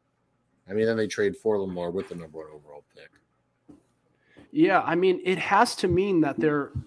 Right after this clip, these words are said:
Speaker 2: I mean, the only way this works out is that they, you know, they, they trade up to the number one pick, and then they trade for Lamar. Um,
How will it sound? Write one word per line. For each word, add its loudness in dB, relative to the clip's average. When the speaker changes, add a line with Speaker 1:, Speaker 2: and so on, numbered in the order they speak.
Speaker 2:
I 2
mean, 2
the 2
only 6
way 4
this -2
works 0
out 2
is -8
that -2
they, 0
you -2
know, 0
they, 2
they 0
trade 0
up 6
to -8
the 2
number 0
one 2
pick, -6
and -2
then 0
they 4
trade 2
for 2
Lamar. -4
Um, 0